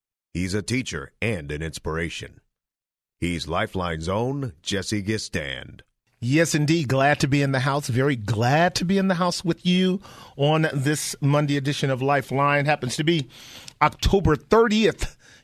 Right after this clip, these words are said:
Speaker 2: two thousand and seventeen. Hope you're doing all right. Hope you're blessed in the Lord. Hope you're in a place where you can, uh, join me for the next two hours as we just talk about the things of God, the things of life,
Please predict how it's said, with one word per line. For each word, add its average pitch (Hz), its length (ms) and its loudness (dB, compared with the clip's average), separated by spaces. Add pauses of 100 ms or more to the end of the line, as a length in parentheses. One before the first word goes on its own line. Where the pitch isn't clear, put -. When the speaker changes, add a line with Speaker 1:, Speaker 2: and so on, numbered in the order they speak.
Speaker 2:
two 175 180 2
thousand 160 520 4
and 143 100 -2
seventeen. 160 640 2
Hope 160 180 0
you're 151 120 4
doing 151 380 2
all 127 260 4
right. 151 380 2
Hope 147 260 0
you're 139 100 4
blessed 147 540 0
in 143 140 2
the 131 100 4
Lord. 180 520 6 (380)
Hope 190 180 6
you're 185 180 6
in 165 60 2
a 147 60 0
place 180 440 4
where 160 200 4
you 156 200 2
can, 143 280 2
uh, 131 100 2
join 202 320 2
me 202 140 2
for 175 140 0
the 156 100 2
next 160 260 0
two 185 240 4
hours 165 580 2 (480)
as 139 200 4
we 175 100 4
just 160 260 2
talk 170 220 4
about 156 240 4
the 147 80 2
things 156 300 2
of 139 100 0
God, 165 300 4
the 143 80 2
things 147 260 0
of 139 80 4
life, 160 420 4